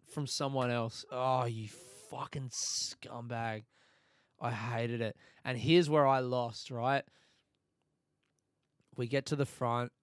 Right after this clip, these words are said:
and then the line splits. They call our flight, and they go, "Anyone on this flight, come to the front now."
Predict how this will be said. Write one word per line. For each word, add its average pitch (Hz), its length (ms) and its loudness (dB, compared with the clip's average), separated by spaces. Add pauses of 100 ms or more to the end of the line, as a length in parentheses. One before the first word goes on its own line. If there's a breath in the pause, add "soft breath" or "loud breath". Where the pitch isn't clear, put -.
and 120 220 -2
then 120 340 -2
the 120 100 -2
line 131 320 4
splits. - 460 -4
They 135 140 0
call 165 300 6
our 143 100 8
flight, 139 440 6
and 120 100 -8
they 120 100 -2
go, 123 180 0
"Anyone 143 500 2
on 139 120 0
this 135 160 -2
flight, 131 360 0
come 127 180 -4
to 127 100 -6
the 123 60 -6
front 123 320 -8
now." 120 320 -2